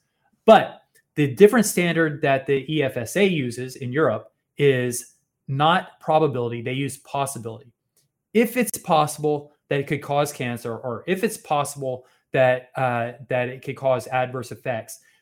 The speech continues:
then that is, uh, good enough grounds to, uh, to ban it, um, or to not permit its use in food. Um, maybe some people will say, "That's great. We don't wanna take any chances." Uh,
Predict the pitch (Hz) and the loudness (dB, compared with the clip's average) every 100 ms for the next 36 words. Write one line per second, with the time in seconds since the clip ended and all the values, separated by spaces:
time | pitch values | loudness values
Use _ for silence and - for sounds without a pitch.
0 | - 139 127 123 - 120 135 139 131 139 | -4 -2 -4 -6 -14 -6 -2 0 -2 -4
1 | 127 120 117 - _ _ _ 131 123 123 | -4 -4 -6 -12 _ _ _ -6 -6 -6
2 | 110 190 196 156 135 - 127 120 117 110 | 2 2 2 0 -6 -4 -2 -2 -4 -8
3 | - _ - 135 123 120 117 120 _ - | -16 _ -8 -2 0 0 -4 -10 _ -6
4 | 120 117 117 - - 135 123 107 107 _ | -4 -6 -10 -14 -10 -4 -2 -4 -10 _
5 | _ _ _ _ _ _ 139 131 113 113 | _ _ _ _ _ _ -6 -4 -4 -6
6 | - 131 135 127 120 - 127 120 113 113 | -6 -6 -4 -2 -4 -6 -8 -6 -6 -8
7 | - 120 113 - - 117 113 110 110 _ | -12 -12 -10 -12 -10 -10 -10 -10 -12 _
8 | _ _ _ _ - 143 127 117 120 - | _ _ _ _ -6 -2 -2 -2 -8 -16
9 | _ _ _ _ _ _ _ _ _ _ | _ _ _ _ _ _ _ _ _ _
10 | 117 117 156 214 226 226 208 202 202 185 | -10 0 4 6 4 2 2 2 0 -2
11 | 165 170 160 139 156 - 190 180 - - | 0 0 2 0 0 0 2 2 -2 -10
12 | 131 156 165 156 - 156 - 170 190 180 | -4 -2 -2 -4 -4 -8 -6 -4 -4 -4
13 | 185 185 185 117 107 - _ _ - 143 | -6 -6 -6 -10 -12 -18 _ _ -6 -2
14 | 131 135 | -2 -4